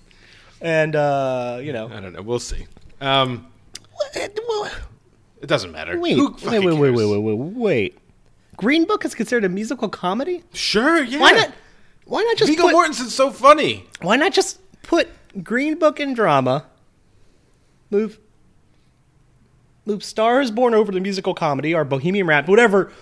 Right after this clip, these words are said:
Speaker 1: whatever movie they've already decided they wanna
Speaker 2: Because
Speaker 1: give that
Speaker 2: old
Speaker 1: award
Speaker 2: school
Speaker 1: to.
Speaker 2: systemic racism, Mario, is hilarious.
Speaker 1: Okay.
Speaker 2: That's, <laughs>
Speaker 1: Whatever.
Speaker 2: that's, that's how you gotta play it.
Speaker 1: You know what? Bill Hader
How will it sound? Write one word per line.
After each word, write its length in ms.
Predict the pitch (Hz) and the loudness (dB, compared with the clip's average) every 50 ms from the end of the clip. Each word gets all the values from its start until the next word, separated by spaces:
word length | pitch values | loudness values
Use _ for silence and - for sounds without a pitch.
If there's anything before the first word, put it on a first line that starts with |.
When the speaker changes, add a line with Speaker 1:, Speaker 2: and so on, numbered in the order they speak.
| - - | -4 2
Speaker 1:
whatever 280 | 196 220 240 214 220 | 4 4 6 6 6
movie 280 | 208 185 202 202 175 185 | 6 6 6 6 6 6
they've 200 | 156 165 156 147 | 6 6 6 8
already 180 | 151 151 156 | 8 8 8
decided 420 | 143 135 - - 151 143 135 131 123 | 6 2 0 2 2 2 2 2 0
they 60 | 120 | 0
wanna 120 | 120 190 - 202 | 0 2 2 2
Speaker 2:
Because 40 | - | 2
Speaker 1:
give 100 | 135 123 | 0 2
that 140 | - 185 202 | 4 6 6
Speaker 2:
old 120 | 113 117 113 | 6 4 4
Speaker 1:
award 160 | 117 120 120 113 | 2 2 2 2
Speaker 2:
school 120 | 208 - - | 2 2 2
Speaker 1:
to. 0 | 107 107 | 0 -2
Speaker 2:
systemic 500 | - 165 160 - - 170 165 160 151 - | -4 -6 -8 -6 -6 -6 -6 -6 -8 -6
racism, 560 | 139 143 147 151 - - 135 113 104 113 110 | -4 -4 -4 -4 -4 -6 -6 -8 -8 -8 -8
Mario, 460 | 110 110 107 107 107 107 107 104 110 | -6 -4 -4 -2 -2 -2 -2 -4 -4
is 120 | 113 110 104 | -6 -8 -10
hilarious. 1500 | - - 147 147 156 156 151 156 156 156 156 160 160 160 165 165 160 156 151 143 117 98 90 87 - - - - - - - _ _ _ _ _ _ _ _ - | -10 -8 -6 -6 -6 -6 -6 -6 -6 -6 -4 -4 -2 -2 -2 -2 0 0 0 -2 -2 -4 -6 -10 -14 -18 -18 -18 -18 -20 -20 _ _ _ _ _ _ _ _ -2
Speaker 1:
Okay. 380 | 131 117 101 95 - 85 76 - | 0 2 2 0 -2 -8 -10 -8
Speaker 2:
That's, 220 | 165 175 - - | -8 -8 -8 -8
<laughs> 600 | 233 233 220 - - - - - - - 277 285 | 0 2 2 2 2 0 -6 -6 -6 -6 -6 -4
Speaker 1:
Whatever. 340 | 131 131 127 - - - 233 | -4 -2 0 2 2 2 2
Speaker 2:
that's, 160 | - - 196 233 220 - | 0 -2 -2 -2 -2 -2
that's 180 | 233 220 - 247 | -2 -6 -4 0
how 100 | 254 254 | 0 2
you 120 | 240 226 | 2 2
gotta 200 | 202 202 185 185 | 2 0 0 0
play 240 | - 220 233 247 240 | -2 -2 0 0 2
it. 120 | 208 143 | 2 2
Speaker 1:
You 60 | 160 | 4
know 60 | 170 175 | 4 6
what? 160 | 175 175 - - - - _ _ _ _ _ _ - 185 185 - - | 4 4 2 -2 -10 -20 _ _ _ _ _ _ -20 -20 -20 -6 0
Bill 200 | 160 165 170 160 | 2 4 4 6
Hader 460 | 160 151 151 147 147 139 139 135 - | 6 6 6 4 4 2 0 0 -4